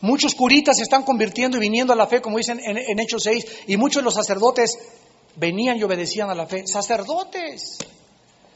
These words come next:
curas, arzobispos, de todos, muchos que eran parientes del padre Amaro. Pobres, de veras.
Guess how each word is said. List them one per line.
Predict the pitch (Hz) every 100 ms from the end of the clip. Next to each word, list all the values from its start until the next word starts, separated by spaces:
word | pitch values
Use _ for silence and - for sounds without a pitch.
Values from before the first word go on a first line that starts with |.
| _ _ -
curas, | 294 349 302
arzobispos, | 277 - 220 294 320 294 220
de |
todos, | 208 254 285 262
muchos | 220 294 311 294
que | - 214 165 - - -
eran | 233 285 240
parientes | 220 226 277 233
del | 208 208 214 180
padre | 240 247
Amaro. | 208 233 240 180 - _ _ _ - - - - - - - - - - - - - - - - - - - - - - - - - - -
Pobres, | 262 339 330 247 208
de |
veras. | 226 240 180 -